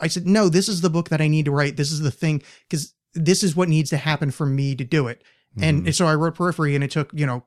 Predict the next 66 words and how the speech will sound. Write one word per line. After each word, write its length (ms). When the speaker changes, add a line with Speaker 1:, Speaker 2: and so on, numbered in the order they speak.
Speaker 1:
really 720
a 80
fucking 280
long 180
time 140
to 60
do 180
it. 160
If 160
I 80
was 120
Stephen 260
King 520
or 200
read 240
his 120
stupid 300
advice 440
dumb 200
book, 260
which 120
I 40
read 120
part 220
of, 200
he, 120
he 200
would 120
have 40
said, 220
"No, 240
just 140
put 100
it 60
on 100
the 80
side 380
and 120
do 100
the 80
one 160
that 80
you 60
can 120
write 160
quickest 460
and 140
just, 240
and 100
just, 260
ah, 240
just 160
Speaker 2:
Mm-hmm. 80
Speaker 1:
write, 160
write, 160
write. 220
Ju-, 140
just 240
throw 480
out 160
garbage 400
because 200
people 220
like 200
garbage." 360
And, 180